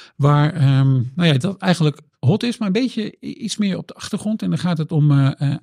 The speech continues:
A D C's, heet die. En dat zijn antibody drug conjugates.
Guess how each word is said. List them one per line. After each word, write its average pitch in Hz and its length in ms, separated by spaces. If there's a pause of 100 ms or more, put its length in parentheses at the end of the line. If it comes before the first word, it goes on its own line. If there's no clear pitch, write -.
(160)
A 190 180
D 143 220
C's, 196 480
heet 180 280
die. 196 260 (300)
En 156 100
dat 151 120
zijn 156 200 (140)
antibody 143 760
drug 135 500
conjugates. 190 840